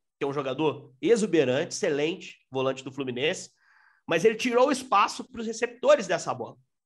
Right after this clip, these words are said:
Então, travou o Fluminense. Aí, o número que eu queria chamar a atenção do segundo tempo, o Fluminense bateu sessenta e oito por cento de posse na segunda etapa, finalizou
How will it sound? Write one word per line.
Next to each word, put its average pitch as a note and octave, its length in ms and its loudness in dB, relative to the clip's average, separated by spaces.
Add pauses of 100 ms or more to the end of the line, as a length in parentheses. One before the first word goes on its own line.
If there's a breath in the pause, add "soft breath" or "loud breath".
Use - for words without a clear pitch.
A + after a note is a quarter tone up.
(320)
Então, F#3 160 -2
travou F#3+ 400 4
o F#3+ 40 -10
Fluminense. D#3+ 560 -2
Aí, D3 60 0
o F#3 60 0
número A3 280 4
que G#3+ 60 -6
eu F#3+ 60 -6
queria F3 160 -8
chamar D#3+ 180 -2
a D#3 40 0
atenção D3 280 -4
do C#3+ 80 -12
segundo C3+ 260 -6
tempo, E3+ 360 0
o - 540 -20
Fluminense F#3 280 -4
bateu F#3 300 0
sessenta A3+ 420 -2
e F#3 40 2
oito E3 280 0
por C#3+ 120 -10
cento C#3 200 -2
de D3 60 -8
posse D3 400 -2
na C3+ 60 -8
segunda C#3+ 280 -6
etapa, D3+ 320 -2
finalizou F3 560 -4